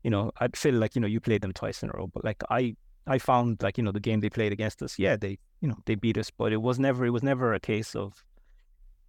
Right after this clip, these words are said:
you know, them rubbing in our faces or them trying to do this or do that. It was a good contest. They were extremely efficient. They played well.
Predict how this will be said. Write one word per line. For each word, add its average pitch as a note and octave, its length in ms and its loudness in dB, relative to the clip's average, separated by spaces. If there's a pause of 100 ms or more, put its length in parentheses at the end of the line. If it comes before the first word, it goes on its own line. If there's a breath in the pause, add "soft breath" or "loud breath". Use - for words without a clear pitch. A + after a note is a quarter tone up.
you A2+ 80 0
know, G2+ 100 4
them G#2+ 180 4
rubbing G#2 260 2
in G2+ 100 0
our G2+ 100 2
faces G#2+ 560 -2
or G2 140 -2
them G#2 280 -2
trying G#2+ 260 -2
to G#2+ 80 -6
do G#2 180 -2
this G2+ 240 -4
or - 40 -2
do G2 180 -6
that. G#2+ 280 -4
It G#2+ 60 -2
was G#2+ 180 -4
a G#2 140 -2 (120)
good C3 180 4
contest. A#2 500 0
They G2 80 -6
were G#2 100 -6
extremely G#2+ 640 -2 (320)
efficient. - 640 -4
They - 100 -6
played G#2+ 280 0
well. G2+ 320 -2